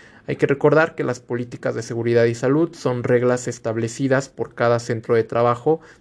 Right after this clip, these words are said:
dirigidas a los trabajadores y personas que ingresan a sus instalaciones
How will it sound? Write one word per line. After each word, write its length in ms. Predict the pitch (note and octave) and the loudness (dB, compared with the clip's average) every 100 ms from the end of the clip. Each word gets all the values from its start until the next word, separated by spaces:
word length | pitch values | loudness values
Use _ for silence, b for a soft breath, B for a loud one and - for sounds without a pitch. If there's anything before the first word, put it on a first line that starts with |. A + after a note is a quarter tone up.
| - | -8
dirigidas 680 | B2+ A#2 A#2 - D#3 D#3 - | -4 -2 -4 0 2 2 2
a 60 | |
los 180 | B2+ A#2 | -2 -2
trabajadores 720 | B2+ A#2 A2+ B2 A#2+ B2+ C#3+ - | 0 0 0 0 2 2 -2 -6
y 40 | |
personas 600 | - A#2 - B2+ B2+ B2 | -6 -6 -4 -4 -2 -6
que 100 | - | -8
ingresan 540 | A2 A#2 - B2 C3+ B2+ | -8 -2 0 0 0 -4
a 40 | |
sus 260 | A#2 A#2 A#2+ | -4 -6 -8
instalaciones 840 | G#2+ - A#2+ A#2 B2+ B2 C3+ D3+ | -14 -6 -4 -2 0 0 0 -4